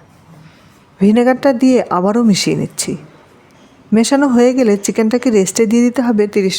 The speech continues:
মিনিটের জন্য। আমি ঢেকে একটা সাইডে রেখে দিচ্ছি। আর এই তিরিশ মিনিট সাসলিক কাঠিগুলোকে ভিজিয়ে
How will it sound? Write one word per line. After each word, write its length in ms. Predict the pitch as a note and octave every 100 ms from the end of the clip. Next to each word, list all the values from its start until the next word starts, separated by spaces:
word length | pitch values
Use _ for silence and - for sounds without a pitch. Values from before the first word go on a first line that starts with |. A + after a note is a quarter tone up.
| -
মিনিটের 340 | F#3+ F#3+ G#3+ G3
জন্য। 200 | E3 C3+ D#3 - _ _ _ _ _ _ _ _ _ _ - _ -
আমি 120 | A3+ A3+
ঢেকে 240 | G#3+ G#3+ B3+ F#3
একটা 160 | F3+ A#3
সাইডে 220 | B3+ A#3 G#3+
রেখে 200 | E3+ F3 D#3+
দিচ্ছি। 300 | D#3 - C#3+ D3+ - _ _ _ -
আর 80 | A3+ A#3+
এই 60 | B3
তিরিশ 240 | A3+ G#3 - B3+
মিনিট 200 | A3 G#3 -
সাসলিক 360 | F#3+ - A#3+ -
কাঠিগুলোকে 520 | G3 - - A#3 A3+ A3+ F#3
ভিজিয়ে 300 | E3+ F#3+